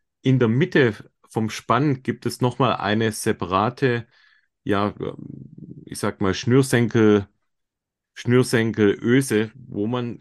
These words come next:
quasi noch mal einführen kann und damit am, am Mittelfuß noch mal ein bisschen enger zusammenziehen kann. Und vermeintlich wirklich ein, ein ganz, ganz kleines Update, hat aber bei mir persönlich hat es eine Riesenwirkung.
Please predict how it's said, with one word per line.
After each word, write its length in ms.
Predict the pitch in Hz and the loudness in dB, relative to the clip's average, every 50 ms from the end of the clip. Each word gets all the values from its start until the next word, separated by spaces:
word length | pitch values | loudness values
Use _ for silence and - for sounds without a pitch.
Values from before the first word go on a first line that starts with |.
| _ | _
quasi 320 | - 113 104 101 98 107 104 | -8 -4 -4 -2 -2 -2 -2
noch 220 | 107 - - - | -4 -4 -4 -2
mal 180 | 120 113 104 - | 0 0 0 0
einführen 520 | - 95 110 131 131 - - 131 123 120 | 0 -2 -2 -2 -2 -2 -2 -2 -2 -2
kann 220 | - 123 113 110 | -4 -6 -6 -4
und 160 | 95 101 104 - | -6 -6 -4 -2
damit 540 | 101 113 120 123 110 - - - - - _ | -2 0 0 -2 -2 -4 -8 -16 -20 -20 _
am, 260 | - - 101 101 95 | -6 -4 -2 -2 -2
am 200 | - - 98 101 | -4 -4 -2 0
Mittelfuß 580 | 104 120 123 - 131 - - - 120 120 - - | 0 0 0 0 -2 -2 0 0 0 0 0 -2
noch 180 | 120 117 - - | -4 -4 -4 -2
mal 160 | 120 117 113 | -2 0 0
ein 120 | 107 107 | 0 -2
bisschen 300 | - 127 - - 131 113 | -4 -6 -4 -4 -4 -4
enger 240 | - 107 120 117 110 | -4 -4 -4 -4 -4
zusammenziehen 720 | - - 107 - 101 104 113 110 107 - - 92 95 98 | -6 -10 -6 -4 -2 -2 -2 -4 -6 -6 -6 -4 -4 -6
kann. 360 | - - 98 95 120 135 135 - _ _ _ _ _ _ _ _ | -4 -4 -2 -2 -2 -4 -6 -10 _ _ _ _ _ _ _ _
Und 640 | _ 107 107 107 107 110 107 104 - - - - _ _ _ _ - - 110 104 | _ 0 2 2 4 2 0 -2 -4 -12 -16 -18 _ _ _ _ -10 -8 -8 -8
vermeintlich 1040 | - - - _ - - 110 98 101 104 123 175 208 208 - - 196 175 - - - | -8 -12 -20 _ -2 -2 0 2 2 2 2 2 0 -2 0 0 0 0 0 -4 -4
wirklich 380 | 147 185 180 - 190 156 - | -4 -4 -2 -4 -6 -6 -4
ein, 220 | 151 143 143 - - | -6 -6 -6 -6 -6
ein 160 | 156 151 135 | -6 -6 -4
ganz, 280 | - 160 185 214 214 - _ _ | -2 -2 -4 -4 -6 -8 _ _
ganz 260 | - 170 190 202 - - | -8 -8 -8 -8 -10 -6
kleines 580 | - 156 147 160 196 208 202 180 - - - | -2 0 2 2 2 2 2 2 0 -4 -8
Update, 720 | - - 160 165 - _ - 185 190 190 170 - - - - - - - - - | -4 -2 -2 -2 -2 _ -2 -2 0 -2 -4 -6 -12 -14 -14 -18 -20 -20 -10 -4
hat 220 | 123 156 165 - | -4 -2 -2 -2
aber 220 | - 120 117 117 110 | -4 -2 -2 -2 0
bei 180 | - 117 117 | 0 -2 0
mir 280 | 120 139 185 226 226 220 - | 2 2 2 2 2 -2 -6
persönlich 500 | _ - 135 135 170 180 220 226 196 - | _ -8 -4 -2 0 -2 0 -2 -4 -4
hat 120 | 156 131 135 | -6 -6 -6
es 140 | 131 135 - | -8 -2 -2
eine 180 | 135 120 104 | 0 0 2
Riesenwirkung. 1040 | 127 156 170 - - 143 135 127 - _ - 107 120 120 120 - 101 95 87 - - | 0 0 -2 -2 -2 -4 -4 -4 -6 _ -4 -2 -2 -2 0 -2 -4 -6 -6 -8 -12